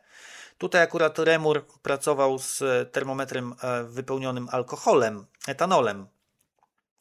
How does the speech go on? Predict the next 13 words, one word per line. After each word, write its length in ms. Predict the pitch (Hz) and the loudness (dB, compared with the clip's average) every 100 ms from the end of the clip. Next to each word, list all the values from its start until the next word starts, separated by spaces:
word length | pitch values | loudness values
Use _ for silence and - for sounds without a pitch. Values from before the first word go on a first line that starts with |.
| _ 113 | _ -12
E, 280 | 117 117 113 - | -10 -10 -14 -12
uważał, 460 | 127 127 123 120 | -2 -2 0 -2
że 260 | 117 117 120 | -4 -6 -4
jest, 440 | 120 120 - - | -6 -4 -6 -6
e, 40 | 123 120 120 117 117 120 | -4 -2 0 0 -2 -6
z 300 | 113 - - | -12 -12 -12
pewnych 320 | - 127 123 - | -6 -6 -6 -12
powodów 380 | 113 120 113 | -10 -10 -4
lepszy 400 | 160 202 - 135 | 0 2 2 -2
niż, 360 | 123 117 - - - - - - - - | -2 -4 -6 -8 -16 -20 -20 -20 -20 -10
em, 380 | 127 120 120 120 127 127 127 131 | -8 -8 -10 -16 -14 -10 -10 -10
niż 500 | 135 135 - - 135 127 | -10 -6 -4 -2 -2 -2
rtęć. 600 | 127 - 131 165 202 - | -4 -4 -4 -4 -4 -6